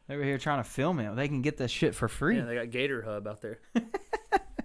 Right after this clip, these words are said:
Speaker 1: But I,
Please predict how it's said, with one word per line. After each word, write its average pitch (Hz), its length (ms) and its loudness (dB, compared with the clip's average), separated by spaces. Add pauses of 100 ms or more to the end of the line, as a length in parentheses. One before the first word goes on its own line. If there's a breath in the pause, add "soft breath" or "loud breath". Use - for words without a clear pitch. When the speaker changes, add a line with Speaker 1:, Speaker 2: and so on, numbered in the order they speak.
(2250 loud breath)
Speaker 1:
But 143 340 4
I, 226 380 2